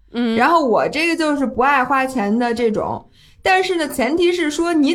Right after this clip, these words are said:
Speaker 2: 你不能入不敷出，对吧？你不能说你有一个 expensive taste，但是你自己没钱，欠一屁股债，我觉得这个就不太好了，对吧？这个女生，我不知道这个可能是不是一个 healthy 的，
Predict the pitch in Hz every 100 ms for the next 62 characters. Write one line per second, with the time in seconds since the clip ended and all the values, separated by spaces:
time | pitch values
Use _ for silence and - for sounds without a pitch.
0 | 349 202 180 214 285 359 330 220 220 320
1 | 349 349 370 359 254 160 87 - - _
2 | _ _ - 220 311 349 381 359 302 330
3 | 269 175 196 269 240 208 - 277 302 302
4 | 269 269 370 285 220 196 240 233 175 262
5 | 220 160 196 214 185 175 220 233 - -
6 | 311 247 254 269 262 269 311 262 175 170
7 | 175 214 302 508 330 214 202 185 202 180
8 | - 87 64 85 - - - - 302 269
9 | 240 370 330 254 175 254 254 202 180 311
10 | 339 392 349 269 185 170 247 - - -
11 | - - - 359 254 254 262 262 262 339
12 | 381 370 269 202 135 120